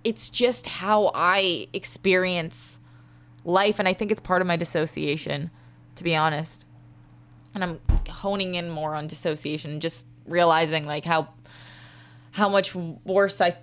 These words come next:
knew it was. But, um, yeah. I don't know. I've just re-, I've just realized I've struggled a lot with acceptance.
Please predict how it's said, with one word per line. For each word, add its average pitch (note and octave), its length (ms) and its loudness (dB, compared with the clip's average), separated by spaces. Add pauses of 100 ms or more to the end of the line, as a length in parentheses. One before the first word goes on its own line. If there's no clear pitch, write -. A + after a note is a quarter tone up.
(100)
knew F3+ 340 0
it F#3+ 120 2
was. E3+ 640 2 (160)
But, F#3 160 4
um, D3+ 500 0 (1700)
yeah. C#3+ 400 -6 (1200)
I G3 60 -2
don't G3+ 120 4
know. E3+ 240 4 (2500)
I've G#3 400 4 (100)
just A3 280 2
re-, F#3+ 180 2 (220)
I've F3+ 140 2
just - 400 -6 (240)
realized E3 460 2
I've D#3+ 180 -4
struggled E3+ 480 0
a F3 60 4
lot D#3+ 280 2
with F3+ 100 0
acceptance. E3+ 760 -4